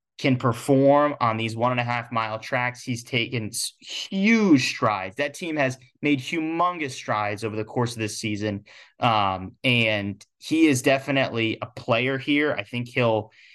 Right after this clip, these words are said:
he'll be in this race till the very end. He'll be absolutely in this race. He's had good speed at the mile and a halfs, um, in the playoffs.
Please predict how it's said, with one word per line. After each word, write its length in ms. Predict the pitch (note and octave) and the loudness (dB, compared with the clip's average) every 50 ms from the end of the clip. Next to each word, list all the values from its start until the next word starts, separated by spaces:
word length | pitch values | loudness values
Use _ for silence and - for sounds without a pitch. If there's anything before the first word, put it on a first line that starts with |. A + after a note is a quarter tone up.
| _ _ | _ _
he'll 220 | _ - D#3+ F#3 G#3 | _ -2 0 0 0
be 200 | - A#3+ A3+ A3+ | 0 -2 -2 -2
in 100 | A#3 A3 | -2 -2
this 200 | G#3+ G3 - - | -2 -4 -4 -2
race 500 | D#3 D#3+ D3+ C3 G2+ F#2+ - - - - _ _ | -2 -2 -2 -2 -4 -8 -12 -16 -18 -20 _ _
till 200 | - - D#3 D3+ | -6 -2 0 0
the 80 | C3+ B2+ | 0 2
very 380 | B2 C#3 D3 D3 C#3 C3 A#2+ | 2 2 2 2 0 0 0
end. 300 | A2+ G#2+ F#2+ F#2 A#2+ - - _ _ | -2 -2 -4 -6 -12 -18 -20 _ _
He'll 180 | _ D3 D#3+ F3 | _ 0 0 2
be 220 | E3 E3+ D#3 - | 2 -2 -2 -2
absolutely 760 | - D#3+ E3 E3+ - - F#3 D#3+ D#3 D#3 B2 A#2+ B2+ - - | -4 -4 -4 -4 -6 -6 -4 -4 -2 -2 -2 -2 -4 -2 -2
in 140 | C3 B2+ B2 | -2 -2 -2
this 240 | B2 A#2 A#2+ - - | -2 -4 -6 -6 -6
race. 320 | A#2+ A2+ A2+ A#2 A#2 - - _ _ _ | -6 -4 -4 -6 -8 -12 -20 _ _ _
He's 240 | - C#3+ B2+ A#2+ | -2 0 0 0
had 300 | - C3 A#2 G#2 G#2 - | 2 -2 -2 -2 -6 -2
good 220 | - D3 D#3 D3+ D3 | 2 2 2 2 -2
speed 480 | - - - D3+ D3 D3 C#3+ C3+ C3+ - | -6 -2 0 2 4 4 2 2 0 -2
at 300 | - B2 A#2+ A#2+ A#2+ _ | -4 -4 -4 -6 -8 _
the 240 | - A#2+ A#2 A2+ A2+ | -6 -6 -4 -4 -2
mile 320 | G#2+ A2+ A2 B2 B2+ B2 | -2 0 0 0 0 0
and 80 | B2 B2 | -2 -2
a 40 | A#2+ | -2
halfs, 520 | B2 B2+ B2 B2 B2 B2 - - - - - _ - _ _ _ - | -2 -2 -2 -2 -4 -6 -8 -12 -12 -12 -16 _ -20 _ _ _ 0
um, 340 | B2 A#2 G#2+ G#2 G2 - - - | 2 2 2 2 0 -4 0 2
in 140 | C#3+ C#3+ | 2 4
the 80 | C3 A#2+ | 4 2
playoffs. 720 | - - - C3 C3 D3 D#3+ F3 F3+ F#3 F#3 - - - | 0 0 0 2 2 4 2 2 2 0 -2 -6 -14 -16